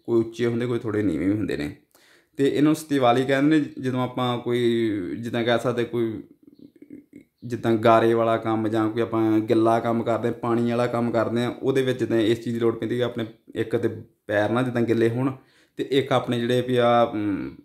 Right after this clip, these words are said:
ਆਪਣੇ ਪੈਂਟ ਦੇ ਪਹੁੰਚੇ ਆ ਜਿਹੜੇ, ਇਹ ਨਾ ਗਿੱਲੇ ਹੋਣ, ਇਸ ਕਰਕੇ ਜ਼ਿਆਦਾਤਰ ਇਹ ਯੂਜ਼ ਕਰਦੇ ਨੇ ਉਦੋਂ, ਠੀਕ ਹੈ ਜੀ।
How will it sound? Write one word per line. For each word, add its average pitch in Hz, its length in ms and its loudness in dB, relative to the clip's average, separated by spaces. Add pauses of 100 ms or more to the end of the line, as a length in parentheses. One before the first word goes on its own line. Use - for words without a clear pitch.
(320)
ਆਪਣੇ 110 220 -8
ਪੈਂਟ 117 360 0
ਦੇ 127 160 2
ਪਹੁੰਚੇ 123 440 -2
ਆ 131 40 0
ਜਿਹੜੇ, 117 220 0
ਇਹ 120 160 0
ਨਾ 131 100 0
ਗਿੱਲੇ 98 260 0
ਹੋਣ, 113 160 0
ਇਸ 110 140 0
ਕਰਕੇ 110 340 -2
ਜ਼ਿਆਦਾਤਰ 101 340 -2
ਇਹ 101 120 -2
ਯੂਜ਼ 98 220 -4
ਕਰਦੇ 73 280 -6
ਨੇ 87 100 -6
ਉਦੋਂ, 85 140 -8
ਠੀਕ 131 160 -2
ਹੈ 147 40 4
ਜੀ। 135 160 -2